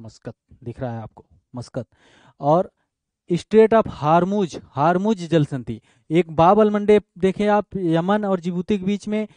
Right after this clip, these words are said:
और यहाँ पर आप देखेंगे, ए, हारमुज जल संधि किसके किसके बीच में है? ओमान और ईरान के बीच में। हारमुज जल संधि ओमान और ईरान के बीच में है। ओके,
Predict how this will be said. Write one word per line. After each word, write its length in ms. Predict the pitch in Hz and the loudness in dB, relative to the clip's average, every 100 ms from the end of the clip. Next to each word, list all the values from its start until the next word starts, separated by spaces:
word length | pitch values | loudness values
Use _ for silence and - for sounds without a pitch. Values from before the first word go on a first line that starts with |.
| - 151 | -20 -4
और 200 | 156 185 | 2 4
यहाँ 200 | 180 190 | 4 0
पर 160 | 190 190 | 2 2
आप 180 | 185 170 | 2 0
देखेंगे, 500 | 180 190 185 202 - _ _ - | -2 -2 -2 -4 -4 _ _ -8
ए, 180 | 156 165 | 0 0
हारमुज 460 | 151 160 170 202 190 | 2 2 2 2 0
जल 180 | 180 165 | 0 0
संधि 280 | 160 135 | -4 -6
किसके 340 | - 170 - 202 | -4 -6 -4 -4
किसके 300 | 202 - 202 | -4 -6 -6
बीच 300 | 196 196 208 | -6 -6 -4
में 80 | 202 | -2
है? 200 | 220 247 _ - | -2 -4 _ -10
ओमान 400 | 165 175 180 208 | -4 0 2 2
और 140 | 208 196 | 2 2
ईरान 260 | 185 180 | 2 0
के 120 | 175 160 | -2 -4
बीच 280 | 143 - | -4 -6
में। 80 | 131 | -8
हारमुज 360 | 127 143 165 160 | -4 -4 -4 -4
जल 180 | 156 151 | -4 -4
संधि 400 | 160 165 240 226 _ - | -4 -2 -2 -4 _ -6
ओमान 500 | 165 165 170 190 208 | -2 0 2 2 0
और 360 | 180 170 190 - | 0 4 4 2
ईरान 360 | 165 160 165 170 | 0 0 0 0
के 300 | 196 240 247 _ _ 143 | 2 4 2 _ _ 0
बीच 380 | 190 196 - | 0 0 -2
में 240 | 196 190 202 | -4 -2 -2
है। 420 | 127 139 120 98 _ _ _ - | 0 -2 -2 -6 _ _ _ -10
ओके, 440 | 143 - 208 113 | -8 0 0 0